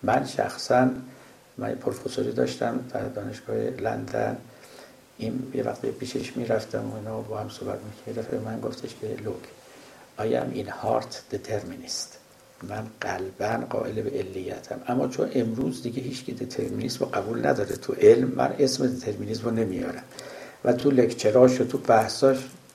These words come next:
طرف، طرف این دترمینیسم رو می‌گرفت. بعد میرا میگفت به فروید که چرا این دترمینیست بوده تو عالم روانی و از اینجور چیز.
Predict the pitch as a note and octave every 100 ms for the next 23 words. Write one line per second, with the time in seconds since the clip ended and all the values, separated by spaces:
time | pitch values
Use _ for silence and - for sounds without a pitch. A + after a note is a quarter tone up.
0 | - - A2 A#2+ B2+ B2+ - - A2 A#2
1 | A2+ C#3 - D3+ B2+ A2 - G#2+ G#2 G2+
2 | G2 F#2+ - - F#2+ F2 F2 - - -
3 | - - - F#3 F#3 D#3 D3 D3+ C#3 C3+
4 | C3 B2+ A#2+ A#2 B2+ B2+ - - - A#2+
5 | A#2 A2+ G2+ - G2+ G2 A#2+ B2+ - A2+
6 | A2+ - - A2 A2+ A2 A2 A2 A2 G#2+
7 | A2 A2 - - A#2+ A2 A2 - -